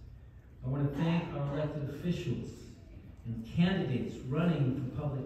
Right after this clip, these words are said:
office for being here. Your courage to bear the light of Christ in the public square is truly a light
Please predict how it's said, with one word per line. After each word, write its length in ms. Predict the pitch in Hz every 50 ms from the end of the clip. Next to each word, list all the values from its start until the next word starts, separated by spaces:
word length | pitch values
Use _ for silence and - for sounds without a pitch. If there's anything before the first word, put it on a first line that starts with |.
| - -
office 360 | 151 170 - - - 123 -
for 140 | - - 117
being 440 | 104 - 143 151 165 160 147 127 110
here. 180 | - - - - - - - - - - - - - - - - - - - - - - 131
Your 220 | 135 131 135 135 -
courage 400 | - 202 208 202 175 147 127 120
to 180 | - - 135
bear 420 | 131 131 143 143 143 143 143 143 139
the 80 | 131 127
light 300 | 135 147 156 165 165 151
of 280 | 147 139 - - -
Christ 320 | 170 165 160 139 127 120 - - 131
in 60 | 127
the 160 | 127 - -
public 260 | 165 151 - 139 127
square 380 | - - - - 147 139 131 127
is 140 | 120 117 - - - -
truly 480 | - 202 214 208 165 135 117 104 - - - - - - - - - - - - - - 127
a 40 | 123
light 440 | 123 120 143 143 147 151 151 139